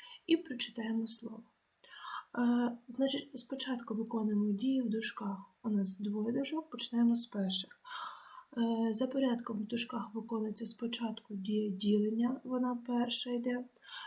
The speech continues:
далі дія множення, а вже потім будемо віднімати. Далі будемо розв'язувати в других дужках і після, е, остання дія буде за дужками.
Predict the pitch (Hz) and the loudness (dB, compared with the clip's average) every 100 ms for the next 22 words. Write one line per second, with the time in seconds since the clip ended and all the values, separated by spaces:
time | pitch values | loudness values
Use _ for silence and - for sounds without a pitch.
0 | - 214 240 233 208 - - 202 226 226 | -4 4 6 6 4 0 -6 -2 2 6
1 | 202 202 208 202 196 202 214 233 247 269 | 8 8 8 6 4 2 2 4 2 0
2 | - - - - - 262 262 269 - 311 | -10 -14 -12 -12 -2 2 2 0 -2 -2
3 | 320 339 240 233 240 220 208 202 202 202 | -2 0 0 2 4 2 2 4 4 4
4 | 202 - - - - - - 233 220 208 | 0 -6 -16 -20 -20 -20 -2 2 4 2
5 | 196 196 214 214 208 208 208 202 214 - | 0 0 2 2 0 0 -2 -2 -4 -6
6 | 202 190 233 277 320 320 311 311 - - | -6 -2 0 0 0 0 0 -2 -4 -2
7 | 302 302 _ _ _ - 302 381 381 _ | -2 -4 _ _ _ -2 2 2 -2 _
8 | - 247 - - 240 240 - - 240 233 | -4 -2 -2 -4 -4 -4 -8 -10 -2 0
9 | - - - - 233 214 208 262 262 233 | 0 -2 0 2 0 0 0 -2 -2 -2
10 | 233 233 214 214 226 - 220 214 | -2 -2 -2 0 -2 -4 -4 -6